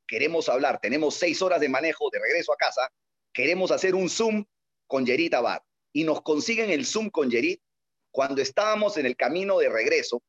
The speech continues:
Y entonces la conversación duró como una hora y, y, y la, estaba tan, tan emocionado con la conversación que finalmente nos perdimos. Y ese día yo le hice varias preguntas a Yerit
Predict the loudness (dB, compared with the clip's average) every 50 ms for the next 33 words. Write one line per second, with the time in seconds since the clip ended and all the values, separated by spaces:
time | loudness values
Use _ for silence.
0 | _ _ _ _ _ _ _ _ _ _ -2 0 0 0 0 0 0 0 0 -2
1 | 0 0 -2 0 0 0 0 0 0 0 0 -2 0 0 0 0 2 0 0 0
2 | 0 0 2 2 4 2 2 0 -2 -6 _ _ _ _ _ _ _ _ _ _
3 | _ _ _ _ _ _ -4 -4 -4 -4 -2 _ -2 -2 -2 -2 -2 -2 -2 -2
4 | -2 -2 -4 -2 -2 -4 -2 0 2 2 2 2 2 0 0 0 0 -2 -2 -2
5 | -4 _ _ _ _ -6 -2 -2 0 0 2 0 0 2 2 2 2 2 0 0
6 | 0 0 -2 0 0 -2 -2 0 0 0 0 0 0 0 0 0 0 0 0 0
7 | 0 -2 -4 -6 -12 _ _ _ _ _ _ _ _ _ _ _ _ -2 0 0
8 | 2 2 2 0 2 2 2 0 0 -4 -10 _ _ _ _ _ _ _ _ _
9 | _ _ _ -2 -2 0 0 -2 -2 -2 0 0 0 2 0 0 -2 -2 -2 -2
10 | 0 0 0 0 0 0 0 0 0 0 -2 -2 -4